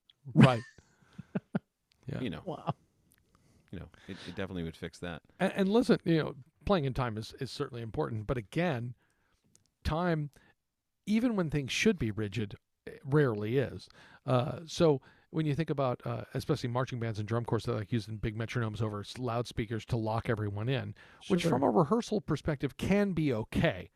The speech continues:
Speaker 2: Sure.
Speaker 3: Right.
Speaker 1: But, but eventually what you've gotta do is listen.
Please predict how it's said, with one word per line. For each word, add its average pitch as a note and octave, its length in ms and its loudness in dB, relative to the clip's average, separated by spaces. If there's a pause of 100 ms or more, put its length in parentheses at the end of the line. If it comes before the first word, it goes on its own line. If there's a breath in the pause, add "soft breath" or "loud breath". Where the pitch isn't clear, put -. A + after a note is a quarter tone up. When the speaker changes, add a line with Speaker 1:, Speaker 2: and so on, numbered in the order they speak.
(300 soft breath)
Speaker 2:
Sure. G3 220 6
Speaker 3:
Right. C#3+ 120 2
Speaker 1:
But, - 120 0 (100)
but D#3 140 8
eventually C#3 560 4
what C3 220 2
you've C3 120 0
gotta A#2+ 300 0
do F3 420 2 (460)
is D#3 260 2
listen. F#3+ 420 4